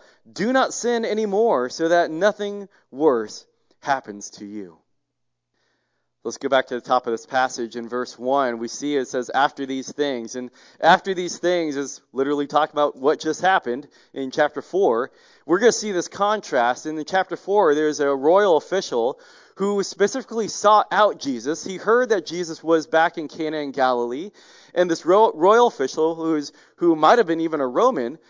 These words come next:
sought out Jesus so that he might, he, he might go, come to Jesus and plead his case to heal his son who is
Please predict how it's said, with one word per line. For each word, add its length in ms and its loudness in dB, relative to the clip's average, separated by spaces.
sought 420 4
out 300 2
Jesus 640 -6
so 140 -6
that 200 6
he 280 -6
might, 260 0
he, 260 -2
he 160 -10
might 300 0
go, 260 2
come 220 -4
to 80 -6
Jesus 520 -6
and 340 -2
plead 320 -4
his 160 -2
case 320 -4
to 80 -6
heal 420 -2
his 240 -6
son 360 -4
who 200 -2
is 220 -4